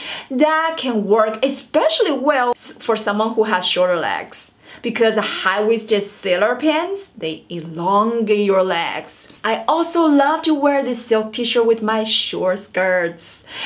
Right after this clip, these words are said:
Any skirts, if it's above your knee, they're gonna be the most leg elongating length if you happen to have short legs like me.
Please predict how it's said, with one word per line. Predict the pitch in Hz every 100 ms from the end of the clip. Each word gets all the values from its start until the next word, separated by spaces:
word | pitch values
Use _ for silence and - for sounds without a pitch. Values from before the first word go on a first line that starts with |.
| - - - -
Any | 320 381 415 403
skirts, | - 311 294 294 294 - - - -
if | 208
it's | 214 214 -
above | 208 165 208 202 220
your | 254 226
knee, | 208 202 226 240 185
they're | 180 185
gonna | 180 175
be | 160 165
the | 160
most | 160 156 160 175 175 - -
leg | 175 165 170 185 -
elongating | 208 196 214 285 339 302 247
length | 208 214 240 - - - - -
if | 349 339
you | 311
happen | - - 254
to | 247
have | 220 208
short | - 202 190
legs | 185 185
like | 185 170 170
me. | 196 202 143 -